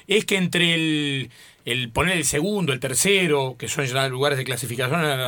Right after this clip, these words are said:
la siguiente ronda, y el penúltimo, los últimos lugares de la tabla, hay muy poquitos puntos de diferencia. En el caso de ustedes,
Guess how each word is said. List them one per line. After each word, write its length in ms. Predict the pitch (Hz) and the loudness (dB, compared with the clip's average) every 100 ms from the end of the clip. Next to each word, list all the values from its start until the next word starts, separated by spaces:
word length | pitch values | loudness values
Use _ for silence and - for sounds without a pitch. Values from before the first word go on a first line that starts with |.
| 120 | -4
la 80 | 113 | -4
siguiente 340 | 131 165 151 | -2 0 2
ronda, 540 | 165 185 139 139 160 - - - - - | 2 2 2 2 0 -4 -20 -20 -16 -2
y 180 | 131 | 4
el 400 | 131 131 127 123 117 | 4 4 0 -4 0
penúltimo, 640 | 147 208 262 190 143 127 | 2 2 0 -2 -2 -2
los 160 | 131 - | -2 -2
últimos 280 | 190 185 139 | -2 0 2
lugares 280 | 156 185 | 2 2
de 40 | 147 | 2
la 120 | 139 | 2
tabla, 240 | 147 143 | 2 2
hay 100 | 170 | 2
muy 300 | 196 247 320 | 0 -2 -4
poquitos 580 | 359 185 175 262 254 185 | -2 -2 -2 -4 -4 -4
puntos 420 | - 214 247 202 | -2 -4 -2 0
de 120 | 147 139 | 2 0
diferencia. 480 | 131 190 277 175 | 0 0 0 0
En 60 | 147 | 0
el 60 | 143 | 0
caso 260 | 226 214 | 0 2
de 80 | 180 | 0
ustedes, 440 | 160 269 302 220 | 0 2 2 2